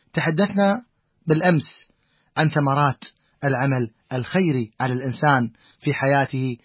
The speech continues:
ود-، وبعد مماته، وقد وعدناكم بالأمس أن نتحدث اليوم عن مجالات العمل الخيري الكثيرة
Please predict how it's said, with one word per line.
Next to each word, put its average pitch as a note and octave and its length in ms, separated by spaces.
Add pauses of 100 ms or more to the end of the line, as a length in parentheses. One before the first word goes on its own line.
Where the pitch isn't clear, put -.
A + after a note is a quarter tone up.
(240)
ود-، D3+ 200 (100)
وبعد B2 260
مماته، A#2 460 (920)
وقد E3 280
وعدناكم F3+ 580
بالأمس F#3+ 340 (500)
أن D#3+ 120
نتحدث D#3+ 460
اليوم F#3+ 380 (440)
عن E3+ 160
مجالات D#3 540 (480)
العمل C3+ 500 (340)
الخيري C3 640 (280)
الكثيرة C3+ 680